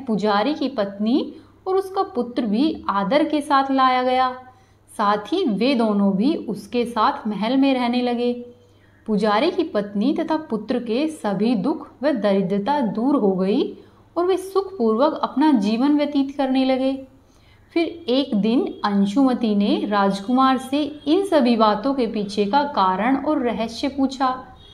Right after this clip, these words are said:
तब राजकुमार ने अंशुमति को अपने जीवन की पूरी बात बताई और साथ ही प्रदोष व्रत का महत्व और व्रत से प्राप्त फल से भी अवगत कराया।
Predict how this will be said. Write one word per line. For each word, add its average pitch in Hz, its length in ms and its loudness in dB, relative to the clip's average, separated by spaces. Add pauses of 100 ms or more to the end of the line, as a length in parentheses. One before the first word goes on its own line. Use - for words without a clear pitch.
(280)
तब 370 140 4
राजकुमार 240 720 2
ने 262 260 0
अंशुमति 277 720 2
को 294 120 -2
अपने 262 480 2
जीवन 214 380 0
की 311 180 2 (180)
पूरी 226 340 2
बात 294 300 4
बताई 208 560 0 (420)
और 339 120 0
साथ 220 600 -2
ही 285 140 2 (160)
प्रदोष 208 480 0
व्रत 202 260 -2
का 269 160 2
महत्व 202 640 -2 (420)
और 370 140 0
व्रत 214 360 0
से - 200 -4
प्राप्त 208 520 -2
फल 196 340 2
से 202 200 0
भी 262 240 2
अवगत 202 560 0
कराया। 254 480 0